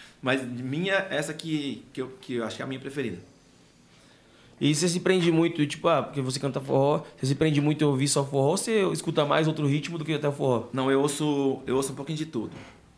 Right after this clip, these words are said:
Speaker 1: É, eu ouço forró, ouço bastante música americana,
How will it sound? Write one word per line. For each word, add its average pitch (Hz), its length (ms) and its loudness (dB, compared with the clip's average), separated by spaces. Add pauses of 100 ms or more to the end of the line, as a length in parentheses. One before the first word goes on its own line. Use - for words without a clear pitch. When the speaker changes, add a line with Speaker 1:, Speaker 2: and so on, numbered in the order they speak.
Speaker 1:
É, 104 220 -4
eu 113 80 0
ouço 113 160 -6
forró, 113 560 0 (720)
ouço 123 380 -2
bastante 113 340 -6
música 113 180 -10
americana, 113 800 -8